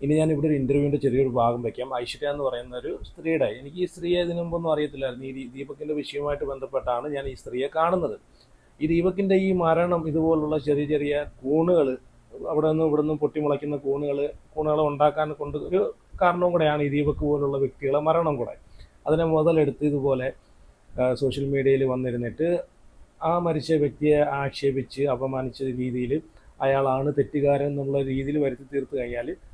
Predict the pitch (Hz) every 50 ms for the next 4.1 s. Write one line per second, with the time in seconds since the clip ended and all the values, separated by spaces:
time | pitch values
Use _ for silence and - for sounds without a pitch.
0 | - - - - - 151 135 139 139 139 131 131 131 127 123 117 117 120 120 123
1 | 135 113 - - - - - - - 139 135 135 139 135 135 135 135 127 131 127
2 | 127 127 131 131 123 127 147 151 151 165 185 190 185 180 180 185 202 190 180 180
3 | 175 170 160 160 160 156 156 151 143 143 139 147 156 160 151 139 143 143 - -
4 | - -